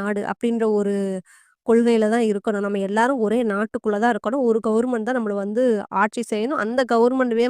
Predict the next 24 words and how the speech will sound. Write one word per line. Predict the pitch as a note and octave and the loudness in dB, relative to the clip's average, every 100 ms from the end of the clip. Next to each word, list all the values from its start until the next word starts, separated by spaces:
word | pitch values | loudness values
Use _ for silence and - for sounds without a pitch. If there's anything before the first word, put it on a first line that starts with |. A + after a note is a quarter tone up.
| A#3+ | 0
வந்து | G#3+ C4 | -2 -2
மக்களுக்கு | A#3+ G3+ B3+ A3+ B3+ - | -2 -2 -2 -2 -4 -4
ஃபேவரா | A3 A3 A#3+ A#3 | 0 2 2 2
தான் | A3 A3+ | 0 -2
இருக்கணும், | G#3+ A3 C#4+ | -2 -2 -2
ஃபேவர் | - A3+ A#3 G#3+ | 0 0 2 0
இல்லாம | G3+ G#3+ A3+ | -2 -2 -2
இருக்கக்கூடாது, | G#3+ A3+ A3 G#3 G3 G3+ | -2 -2 -2 -2 -2 0
அவங்களுடைய | A3+ G#3 G3+ G#3 A#3+ B3+ G#3 F#3+ - - - | 0 0 0 0 2 0 -2 -4 -10 -18 -2
எல்லா | A#3+ B3+ C4+ | 0 4 2
rules | A#3+ C4 C4 | 2 0 -2
and | B3 | -2
regulationமே | G#3+ G#3 A#3+ A#3+ A#3 A3 B3+ | -2 -2 0 0 0 0 0
வந்து | A#3 A#3+ | 0 -2
மக்களுக்கு | A3+ - B3 A#3 - | -4 -2 -2 -2 -4
ஃபேரா | A3+ A3 A3+ A#3 | -2 0 2 0
தான் | A3+ A3+ | 0 0
இருக்கணும், | G3+ B3+ A#3+ | -2 -2 -4
மக்களை | G3+ A#3 A3+ | -2 0 2
வந்து | G3+ G3 A#3 A3 F#3+ E3+ F#3 - - | 2 2 2 2 0 -4 -10 -14 2
கொடுமைப்படுத்துற | B3+ C#4+ A#3 G#3+ G3+ G3 | 2 4 0 -2 -2 -2
மாதிரி | G#3 G3+ | 0 0
இருக்கக்கூடாது | G#3 G3 F#3+ G#3 | -2 -2 -2 -2
அப்படின்ற | G3+ G3+ G3 | -2 -2 -2